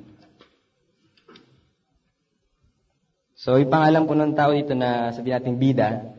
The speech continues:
si Ghulam, para hindi kayo mawala sa storya. Pakinggan niyo pong mabuti. Itong kwento na ito ay kinuwento ni Rasul sallallahu alaihi wasallam sa kanyang mga sahaba.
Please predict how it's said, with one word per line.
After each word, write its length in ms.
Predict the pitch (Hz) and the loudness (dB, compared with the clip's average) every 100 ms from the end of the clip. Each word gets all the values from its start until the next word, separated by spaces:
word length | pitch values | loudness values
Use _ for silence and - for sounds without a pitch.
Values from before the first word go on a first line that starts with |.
| - | -6
si 80 | |
Ghulam, 640 | 120 107 117 117 104 104 - | -2 4 4 4 2 -4 -8
para 240 | 110 110 | -4 -2
hindi 240 | 110 110 113 | -2 -2 0
kayo 160 | 123 | 2
mawala 240 | 117 117 117 | 2 0 -2
sa 80 | |
storya. 640 | 120 131 127 98 107 - - | -2 0 2 0 -4 -12 -10
Pakinggan 320 | 113 123 131 | -6 0 2
niyo 80 | 131 | 2
pong 160 | 131 | 0
mabuti. 400 | 123 120 123 107 104 101 - _ _ _ _ _ _ _ _ _ _ _ _ _ _ _ _ _ _ _ _ 127 | 0 0 -2 -4 -6 -14 -20 _ _ _ _ _ _ _ _ _ _ _ _ _ _ _ _ _ _ _ _ -2
Itong 280 | 131 147 139 131 123 123 - - - | 4 6 8 6 6 0 -4 -12 -14
kwento 320 | - 160 160 | 0 2 4
na 80 | 175 | 4
ito 160 | 170 156 | 6 4
ay 80 | 135 | 4
kinuwento 400 | 139 139 139 131 | 4 4 4 2
ni 80 | |
Rasul 240 | 127 135 143 | 2 2 0
sallallahu 320 | 131 123 123 | 0 0 0
alaihi 80 | 123 | 2
wasallam 260 | 147 127 123 | 2 2 0
sa 80 | 127 | -2
kanyang 320 | 127 123 117 | -4 -2 -4
mga 80 | 117 | -4
sahaba. 340 | 113 107 110 | -2 -2 -2